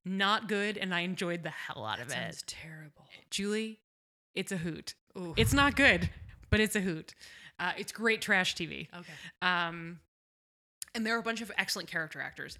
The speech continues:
Speaker 1: Anyway, he
Speaker 2: He's in that.
Speaker 1: is f-, in five episodes of that, so I will have to go back. He is in two episodes of Chernobyl.
Speaker 2: Mm.
Speaker 1: Um, he plays General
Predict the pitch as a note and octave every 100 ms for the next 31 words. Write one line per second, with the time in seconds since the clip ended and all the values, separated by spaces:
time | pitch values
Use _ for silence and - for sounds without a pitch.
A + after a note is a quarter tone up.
0 | - A#3+ A#3+ E3 D3 D3+ - - - A3
1 | A3 A3 A3+ G3 A3 A3+ G#3+ - C4 B3+
2 | - A#3 A#3+ A3 G#3+ F#3+ E3 D#3 C#3+ C#3+
3 | - F#3 E3+ E3 D#3 F3 - D#3+ D3+ C#3+
4 | C3+ - - A3+ A3 G#3 G3 F#3+ F#3 F#3
5 | A#3+ G#3+ A3+ G#3+ G#3 - - F3+ E3+ F#3
6 | B3+ G4 _ _ _ _ _ - - D#3+
7 | D#3 C#3+ C3+ C3+ - F3+ F3 F3+ E3+ F#3+
8 | - F#3 F3 F3 D#3 - - _ _ -
9 | E3 F#3+ F#3+ G3 G#3 F#3+